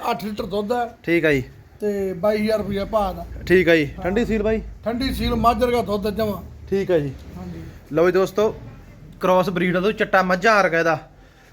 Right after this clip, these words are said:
Speaker 2: ਥਣਾ ਸੈਂ ਚੈੱਕ ਕਰ ਨੇੜ ਤੋਂ, ਹੱਥੀ ਚਵਾਈ ਵਾਲਾ, ਸੋਹਣਾ ਮੁੱਠੀ ਵਾਲਾ, ਮੱਝਾਂ ਵਰਗਾ ਥਣ ਲੱਗਿਆ ਹੋਇਆ ਵਾ। ਬਾਈ ਇਹਨੂੰ, ਬਾਈ ਨੇ ਬਹੁਤ ਆਗਾ, ਫੇਸ ਕੁਆਲਿਟੀ ਚੰਗੀ ਆ ਗਈ,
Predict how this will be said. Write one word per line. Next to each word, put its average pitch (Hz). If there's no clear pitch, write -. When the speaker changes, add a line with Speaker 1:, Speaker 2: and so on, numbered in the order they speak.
Speaker 2:
ਥਣਾ 175
ਸੈਂ 180
ਚੈੱਕ 190
ਕਰ 196
ਨੇੜ 196
ਤੋਂ, 208
ਹੱਥੀ 196
ਚਵਾਈ 185
ਵਾਲਾ, 190
ਸੋਹਣਾ 208
ਮੁੱਠੀ 196
ਵਾਲਾ, 196
ਮੱਝਾਂ 196
ਵਰਗਾ 240
ਥਣ 190
ਲੱਗਿਆ 160
ਹੋਇਆ 160
ਵਾ। 175
ਬਾਈ 175
ਇਹਨੂੰ, 202
ਬਾਈ 202
ਨੇ 202
ਬਹੁਤ 214
ਆਗਾ, 214
ਫੇਸ 190
ਕੁਆਲਿਟੀ 202
ਚੰਗੀ 208
ਆ 214
ਗਈ, 214